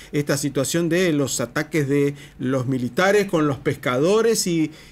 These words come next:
y el, el permanente avasallamiento respecto a, bueno, una cuestión que no está, eh, perfectamente cerrada, porque tampoco los parlamentos nacionales están,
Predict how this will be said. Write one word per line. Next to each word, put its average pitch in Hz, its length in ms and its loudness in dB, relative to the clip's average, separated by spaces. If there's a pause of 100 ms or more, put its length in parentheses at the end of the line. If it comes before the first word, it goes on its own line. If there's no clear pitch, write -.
y 139 400 2
el, 135 140 0
el 131 240 0
permanente 147 480 0
avasallamiento 147 680 0
respecto 156 480 0
a, 180 160 2
bueno, 170 200 2
una 151 160 0
cuestión 135 280 -2
que 147 100 -2
no 139 80 -2
está, 139 480 0
eh, 123 220 -6 (160)
perfectamente 143 680 -2
cerrada, 151 460 0
porque 131 220 -4
tampoco 135 380 -2
los 135 120 -2
parlamentos 139 500 -4
nacionales 131 480 -4
están, 139 260 -6